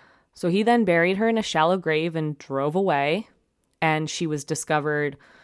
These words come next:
not too long after, depending on when she actually died, which again is unknown. Hansen would claim that Eklutna Annie was his first murder,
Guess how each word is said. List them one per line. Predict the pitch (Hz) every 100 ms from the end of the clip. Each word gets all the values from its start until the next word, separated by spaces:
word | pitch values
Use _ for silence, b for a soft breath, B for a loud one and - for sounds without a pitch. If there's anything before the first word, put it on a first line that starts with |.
| b b b _
not | - 254 -
too | - 202 226
long | 233 233
after, | 233 226 233
depending | 196 - 160 160
on | 156 151
when | 143 143
she | 151
actually | 143 - -
died, | 143 147 143
which | 143 139
again | 160 139
is | 139 -
unknown. | 147 139 - 80 80 85 165 _ _ _ _ _ _ _ _ _ _ _ _ _ _ _ _ _ b b b b b -
Hansen | 214 226 254 349
would | 302 185
claim | - 165 170 220
that | 202 165
Eklutna | - 170 170 -
Annie | 160 165
was | 165 160
his | 170 -
first | - 156 156 151
murder, | 139 135 170 214